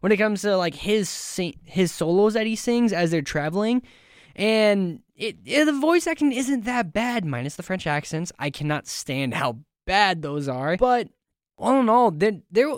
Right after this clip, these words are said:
they're pretty okay. Like, they're entertaining for kids. Kids won't notice this. It's just obviously watching them again as an adult, it, it's just not for me. It's not my cup of tea. But at least they do a good job of telling these very popular stories, 'cause I,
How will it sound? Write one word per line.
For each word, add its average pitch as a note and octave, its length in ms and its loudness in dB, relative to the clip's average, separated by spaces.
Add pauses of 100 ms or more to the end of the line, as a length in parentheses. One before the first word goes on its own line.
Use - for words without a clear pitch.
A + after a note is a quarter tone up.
they're B3 160 0
pretty D4 360 2
okay. B3+ 380 -2
Like, E3 120 -4
they're F3 180 -4
entertaining G3 600 -2
for D3+ 140 -8
kids. D#3+ 400 -6
Kids A3+ 280 0
won't F#3+ 180 0
notice C3 320 -6
this. D#3 300 -8 (420)
It's G#3 120 -8
just A#3 200 2
obviously G#3 400 -2
watching F#3 420 -2
them F3+ 100 -4
again E3 320 -4
as D3 220 -6
an C3+ 100 -4
adult, G3+ 520 0 (500)
it, A3+ 220 -10
it's C4 280 -8
just C4 200 -8
not B3 180 -2
for B3 80 -8
me. A3+ 340 0
It's E3 140 -6
not G3+ 160 -2
my G3 100 0
cup G3 220 -4
of F3 140 -4
tea. G#3+ 280 -4
But G#3+ 200 2
at G#3 120 0
least C4+ 300 0
they C4+ 100 0
do C4+ 160 2
a B3+ 40 2
good A3 240 -2
job G3+ 280 2
of E3 200 -6
telling F#3+ 500 -4
these C#3+ 240 -2
very D3 280 -2
popular D3 340 -4
stories, G#3 320 -2
'cause C3+ 100 -10
I, C#3 140 -4